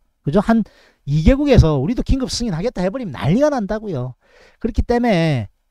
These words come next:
공매도가 강하게 때리기 좀 부담스러울 겁니다. 그죠? 그렇게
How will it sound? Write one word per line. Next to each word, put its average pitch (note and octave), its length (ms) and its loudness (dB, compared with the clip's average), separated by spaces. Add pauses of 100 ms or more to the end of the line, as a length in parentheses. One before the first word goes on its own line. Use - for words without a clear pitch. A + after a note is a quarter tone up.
공매도가 D3 580 0
강하게 F3 640 2
때리기 A3 300 -2
좀 B2+ 160 -6
부담스러울 B3+ 500 0
겁니다. C3 520 -4 (200)
그죠? G3+ 260 -4 (540)
그렇게 C#3 520 -4